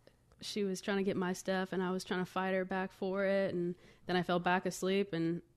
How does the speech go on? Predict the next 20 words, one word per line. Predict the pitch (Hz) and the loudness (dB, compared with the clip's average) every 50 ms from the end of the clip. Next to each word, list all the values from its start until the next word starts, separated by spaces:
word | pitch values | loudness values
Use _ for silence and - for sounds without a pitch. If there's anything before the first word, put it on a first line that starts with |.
| _ _ | _ _
woke | - 180 165 165 185 - | -12 -8 -6 -6 -4 -4
up, | 175 180 185 - | -4 -6 -6 -6
like, | - 180 185 185 | -6 -6 -6 -4
that | - 180 175 185 | -4 -4 -2 -2
night. | 185 180 180 185 190 190 - - - - - - - - - - 175 | 0 0 0 0 -2 -2 -4 -6 -10 -18 -20 -20 -20 -18 -18 -12 -8
But | - 165 190 - - | -8 -6 -6 -6 -4
I | 180 180 196 | -2 -2 0
had | 202 185 175 | 0 2 2
no | 175 170 180 202 208 202 | 2 4 4 4 4 4
memory | 190 185 170 170 170 165 165 170 | 4 2 2 0 0 0 0 0
of | 165 170 | 0 0
even | 170 170 170 165 160 165 170 170 185 - _ _ _ _ - - _ | 0 0 2 2 2 0 0 -4 -8 -16 _ _ _ _ -20 -20 _
going | - 220 220 226 220 220 214 | -2 0 2 4 4 4 2
and | 208 | 2
being | 196 196 190 190 | 4 4 4 4
there | 190 180 175 175 | 4 4 2 2
with | 175 175 - | 0 0 0
her, | 185 185 185 | -2 0 0
you | 185 170 | 2 2
know. | 165 160 160 156 | 2 2 0 -2